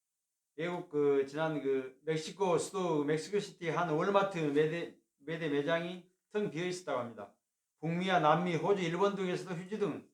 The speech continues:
생필품이 사재기가 극성을 부리고 있습니다. 예, 온라인 쇼핑을 안 하더라도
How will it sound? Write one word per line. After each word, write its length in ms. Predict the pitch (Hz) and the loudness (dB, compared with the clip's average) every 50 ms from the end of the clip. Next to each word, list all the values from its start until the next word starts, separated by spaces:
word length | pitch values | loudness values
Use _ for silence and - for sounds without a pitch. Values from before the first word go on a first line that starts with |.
| _ _ _ _ _ _ _ _ _ | _ _ _ _ _ _ _ _ _
생필품이 640 | _ - 208 226 220 233 - - 214 208 214 226 233 | _ -4 -2 -2 -2 -2 -2 -2 0 2 2 2 0
사재기가 560 | 233 - 180 185 190 208 208 202 - - - | 0 -4 -4 0 2 2 2 2 0 0 -2
극성을 380 | - 156 - - 208 214 202 156 | -4 -10 0 2 2 2 2 0
부리고 200 | 156 160 160 156 | -2 -2 0 0
있습니다. 460 | 139 - - - 123 117 110 104 - _ _ _ _ _ _ _ _ _ _ _ _ _ _ _ _ _ _ _ _ _ _ _ _ _ _ _ _ _ _ _ _ _ _ _ _ _ _ _ _ _ _ _ _ 147 | -2 -2 -4 -10 -14 -14 -14 -14 -16 _ _ _ _ _ _ _ _ _ _ _ _ _ _ _ _ _ _ _ _ _ _ _ _ _ _ _ _ _ _ _ _ _ _ _ _ _ _ _ _ _ _ _ _ -4
예, 200 | 151 160 165 160 | 0 2 4 4
온라인 420 | 165 175 185 208 226 233 233 233 220 | 4 8 10 10 12 12 10 10 10
쇼핑을 320 | 202 233 240 233 226 208 | 6 4 2 4 2 4
안 140 | 180 170 180 196 | 4 6 6 6
하더라도 720 | 208 202 196 196 190 190 202 214 226 220 214 - - _ | 6 6 4 2 4 6 6 6 6 4 2 -8 -14 _